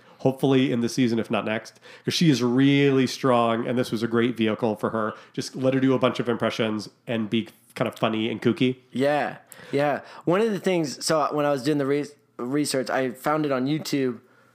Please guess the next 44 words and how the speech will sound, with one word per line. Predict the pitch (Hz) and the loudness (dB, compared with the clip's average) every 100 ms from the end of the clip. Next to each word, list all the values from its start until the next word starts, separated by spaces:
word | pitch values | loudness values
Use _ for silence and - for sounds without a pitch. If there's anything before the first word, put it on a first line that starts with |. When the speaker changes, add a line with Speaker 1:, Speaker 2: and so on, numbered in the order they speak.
| _ _ | _ _
Speaker 2:
as | 117 | -6
well, | 127 147 135 | -2 0 0
and | |
I | 120 | -2
was | 117 | -2
looking | 131 143 | -4 -4
at | 117 | -4
the | |
comments. | - - 117 120 98 87 - | -6 -4 -2 -2 -4 -8 -12
I | - | -8
like | 117 - | -8 -6
to | |
look | 113 110 | -6 -6
at | |
the | - | -10
comments | - - 277 339 | -4 0 4 6
of | 208 | 4
Speaker 1:
Oh, | |
Speaker 2:
some | 143 | 4
of | - | 2
Speaker 1:
okay, | 147 | 4
Speaker 2:
these | 175 | 4
Speaker 1:
yeah. | |
Speaker 2:
sketches. | 214 135 - 156 - - - - - - - | 2 0 -2 -4 -6 -14 -16 -16 -20 -10 -2
And | 151 143 143 123 - | 2 2 0 -4 -6
the | 131 | -2
Drew | 147 123 156 170 | -2 0 0 0
Barrymore | 135 151 160 156 143 | 2 2 2 0 0
Show | 131 - 156 151 123 117 117 _ _ _ - | -2 0 2 2 0 -2 -6 _ _ _ -2
and | 147 165 160 | 0 0 -2
Tom | - 143 139 | -2 -2 -2
Green | 127 147 139 120 | -2 0 0 0
both | 127 123 | 0 -2
commented | - 127 131 123 127 117 - | -2 -2 0 0 -2 -2 -2
on | 135 135 131 | 0 0 0
that | 123 117 - _ _ _ _ | -2 -4 -8 _ _ _ _
clip. | 165 139 | -2 0
It | 131 | 0
was | 131 | 0
like, | 123 123 - - | 0 0 -4 -12
"That's | - 147 | -2 -2
pretty | 143 151 139 | 0 0 2
accurate," | 127 123 139 135 127 127 | 0 0 0 0 0 0
or, | 135 127 | 0 0